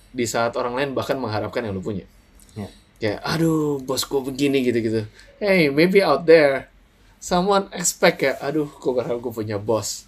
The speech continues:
Speaker 1: Means kayak gua berharap gua punya kerjaan gitu.
Speaker 2: Yep, yep.
Speaker 1: Or, or even a, or even a family for you to, to fight for gitu. Dan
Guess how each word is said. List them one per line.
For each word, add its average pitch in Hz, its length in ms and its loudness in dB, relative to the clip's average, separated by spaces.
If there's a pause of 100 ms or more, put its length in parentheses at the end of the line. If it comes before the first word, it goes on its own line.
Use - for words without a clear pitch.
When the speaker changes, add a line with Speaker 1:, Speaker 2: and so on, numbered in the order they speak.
(140)
Speaker 1:
Means 113 240 -6
kayak 104 160 -2
gua 107 160 2
berharap 104 160 0
gua 101 80 -6
punya 104 160 -8
kerjaan 107 400 -2
gitu. 92 240 -14 (400)
Speaker 2:
Yep, 110 200 -4 (360)
yep. 120 120 -4
Speaker 1:
Or, 113 120 4 (160)
or 123 160 -2
even 135 160 2
a, - 240 -2
or 120 160 2
even 127 160 2
a - 80 0
family 117 480 0
for 110 160 0
you 110 160 2
to, 92 320 -2
to 104 80 -8
fight 123 240 -2
for 90 240 -4
gitu. 87 240 -14
Dan 101 320 -6